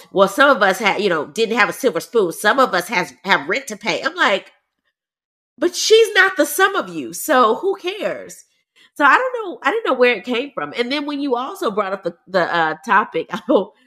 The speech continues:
throw my ignorance out there. You were like, "This is sort of like the suffering Olympics." I was like, "Oh, the Olympics are suffering? What is that? Let me go and Google how the Olympics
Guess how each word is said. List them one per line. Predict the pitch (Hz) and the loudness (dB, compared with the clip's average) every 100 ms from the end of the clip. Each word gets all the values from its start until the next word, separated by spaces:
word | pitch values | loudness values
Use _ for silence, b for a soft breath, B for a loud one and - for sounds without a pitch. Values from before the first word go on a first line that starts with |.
| _ - | _ 0
throw | 220 220 | 4 4
my | 220 208 | 4 4
ignorance | 214 196 190 202 | 2 -2 -2 0
out | 220 240 | 0 0
there. | 170 156 175 _ _ _ _ _ | -4 -6 -8 _ _ _ _ _
You | 240 | 2
were | 262 240 | 4 6
like, | 214 185 180 | 4 2 -2
"This | 330 339 | -4 -4
is | 403 | -4
sort | 403 339 | -2 0
of | |
like | 302 247 | 0 0
the | 226 | -4
suffering | 208 226 254 226 185 | -2 -2 0 -2 0
Olympics." | 185 202 185 - 170 | -2 -2 -6 -8 -4
I | 196 | -4
was | 214 | -2
like, | 190 175 _ _ _ - | -2 -2 _ _ _ -10
"Oh, | 392 | -4
the | 370 | -2
Olympics | 220 220 330 330 | 0 0 -2 -2
are | 190 | -2
suffering? | - 185 185 359 370 302 _ _ _ | -2 -4 -4 -8 -8 -14 _ _ _
What | 208 294 | -2 0
is | 370 277 | 0 -2
that? | 311 349 196 - b b - | -2 -2 -2 -8 b b -2
Let | 262 | 0
me | 466 392 | 0 0
go | 359 359 466 | 0 0 -2
and | 233 196 | -4 2
Google | 220 277 269 262 254 b - | 2 4 4 2 0 b -8
how | 285 320 | -2 2
the | 294 | 4
Olympics | 262 269 339 254 254 | 6 4 2 0 -2